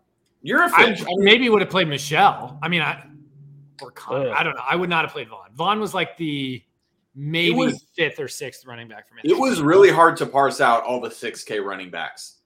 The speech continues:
Speaker 1: Michelle, Singletary, Connor, uh, Foreman.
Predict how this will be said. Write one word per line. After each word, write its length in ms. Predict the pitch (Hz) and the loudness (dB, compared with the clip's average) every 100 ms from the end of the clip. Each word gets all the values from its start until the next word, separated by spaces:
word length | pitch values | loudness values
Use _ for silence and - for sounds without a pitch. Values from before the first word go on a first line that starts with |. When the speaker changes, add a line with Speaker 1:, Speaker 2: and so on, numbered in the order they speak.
| _ _ - | _ _ -8
Speaker 1:
Michelle, 640 | 123 - 165 160 156 143 | -8 -4 -2 0 0 -2
Singletary, 920 | 143 - 156 143 143 151 135 135 131 | -4 -10 -6 -4 -4 -2 -2 -2 -4
Connor, 760 | 127 143 135 131 127 123 120 - _ _ - | -6 -6 -4 -6 -6 -6 -8 -10 _ _ -8
uh, 220 | 101 98 | -6 -6
Foreman. 840 | - 143 139 135 131 127 123 120 | -6 -4 -4 -4 -8 -6 -8 -10